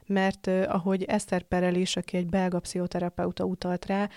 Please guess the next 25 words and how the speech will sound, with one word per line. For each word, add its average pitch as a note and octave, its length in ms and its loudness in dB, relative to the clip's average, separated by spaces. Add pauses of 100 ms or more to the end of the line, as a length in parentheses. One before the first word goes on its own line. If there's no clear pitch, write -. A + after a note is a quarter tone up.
(280)
mosogatás G#3 640 0
közben G3+ 640 2
az F#3 120 -2
égből F#3+ 680 2
nem G#3 240 2
pottyan F#3 420 -2
ránk E3+ 300 -4
a - 60 -4
vágy. - 440 -6 (460)
Ö, F#3 280 2 (520)
a F#3 80 -14
csókolózásról G#3 880 2
már F3+ 180 0
beszéltünk, A3 680 -2
az F#3 120 -2
őszinte G3 400 -2
beszélgetésről F#3+ 840 -2
már F#3 160 0
beszéltünk, G3 580 -2
hogy F#3 120 -2
ezek F#3+ 320 0
bizony F3+ 300 0
hozzátehetnek F#3 880 -2
a G#3 80 0
vágyhoz, G#3+ 480 0